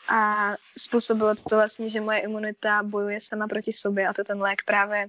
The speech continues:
způsobuje, ta imunoterapie. A u mě to je takový trošku prostě horší, jak už to trvá dlouho a vlastně se to, jako doktoři všichni se strašně snaží, ale,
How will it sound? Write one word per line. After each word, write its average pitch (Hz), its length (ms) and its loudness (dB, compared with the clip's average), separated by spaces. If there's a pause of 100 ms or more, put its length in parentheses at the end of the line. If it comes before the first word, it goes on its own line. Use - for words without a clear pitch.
způsobuje, 202 800 2
ta 196 100 2
imunoterapie. 196 840 -4 (920)
A 202 320 2 (520)
u 220 140 -8
mě 220 160 0
to 214 60 0
je 214 80 2
takový 214 360 0
trošku 220 580 0 (160)
prostě - 1040 0 (480)
horší, 233 720 4
jak 220 140 2 (200)
už - 160 0
to 220 100 2
trvá 220 320 -2
dlouho 208 440 0
a 240 120 2
vlastně 220 460 -2 (560)
se - 300 2 (100)
to, 202 260 2 (520)
jako 220 200 2
doktoři 208 480 0
všichni 220 320 -2
se 226 100 -2
strašně 226 360 -4
snaží, 208 580 2
ale, 208 260 -2